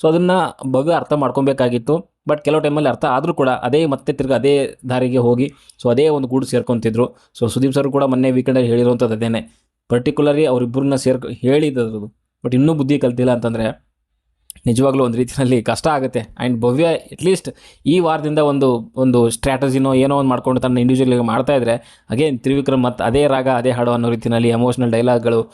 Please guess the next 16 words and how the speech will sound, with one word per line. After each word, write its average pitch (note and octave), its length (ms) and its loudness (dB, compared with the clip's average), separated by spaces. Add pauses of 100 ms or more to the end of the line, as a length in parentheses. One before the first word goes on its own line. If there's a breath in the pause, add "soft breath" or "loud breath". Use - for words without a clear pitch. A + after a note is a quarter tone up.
(280 loud breath)
ಒಂದ್ B2 120 2
ರೀತಿನ C3+ 180 -2
ಬ್ರೈನ್ C3 320 0
ವಾಶ್ E3+ 420 -2
ಮಾಡಿ D#3+ 480 -2 (100)
ಇಟ್ಕೊಂಡಿರೋ C#3+ 440 0
ರೀತಿನಲ್ಲಿ C#3+ 520 0 (240)
ಅನ್ನಿಸ್ತಾ E3 320 0
ಇದೆ D3+ 120 2
ನನಗೆ. B2 300 -2 (240 loud breath)
ತುಂಬಾ D3 180 2
ದೊಡ್ಡ C#3+ 200 0
ಸ್ಟೇಟ್ಮೆಂಟ್ D3+ 380 -2
ಅಂತ C3+ 40 0
ಅನ್ನಿಸಿದ್ರು C#3+ 340 0
ಕೂಡ C#3 160 -2